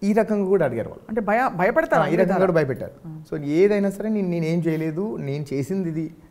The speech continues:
Speaker 1: నన్ను ఎందుకు ఇంతసేపు మీరు ఇంటరాగేట్ చేస్తున్నారు?" అన్నట్టే మాట్లాడాను. లాస్ట్కు ఒక, ఒక టైంలో ఏంటంటే ఇంకా నేను, ఆ,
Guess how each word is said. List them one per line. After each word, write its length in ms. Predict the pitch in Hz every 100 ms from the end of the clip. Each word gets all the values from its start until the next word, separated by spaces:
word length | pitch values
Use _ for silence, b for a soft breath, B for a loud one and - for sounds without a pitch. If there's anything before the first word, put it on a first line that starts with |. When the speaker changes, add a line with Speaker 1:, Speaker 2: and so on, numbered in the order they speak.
| -
Speaker 1:
నన్ను 120 | 147
ఎందుకు 200 | 135 165
ఇంతసేపు 640 | 175 170 170 160 165 160 156
మీరు 260 | 156 143
ఇంటరాగేట్ 400 | 143 143 151 143
చేస్తున్నారు?" 440 | 135 135 139 135 127
అన్నట్టే 280 | 127 120 185
మాట్లాడాను. 680 | 151 - - - - - - _
లాస్ట్కు 500 | 113 165 185 - 214
ఒక, 100 | 185
ఒక 200 | 165 170
టైంలో 360 | 165 143 170 190
ఏంటంటే 260 | 180 185 190
ఇంకా 120 | 196
నేను, 280 | 190 170 143 B B B _ 143
ఆ, 340 | 135 123